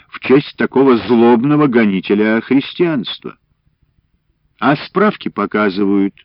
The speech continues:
Неронов — это искажённое Миронов.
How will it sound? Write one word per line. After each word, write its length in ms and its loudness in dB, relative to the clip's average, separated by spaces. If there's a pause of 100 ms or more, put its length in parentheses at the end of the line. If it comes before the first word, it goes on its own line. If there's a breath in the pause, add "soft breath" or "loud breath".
(600 loud breath)
Неронов — 840 4 (540 soft breath)
это 280 4
искажённое 920 2
Миронов. 800 0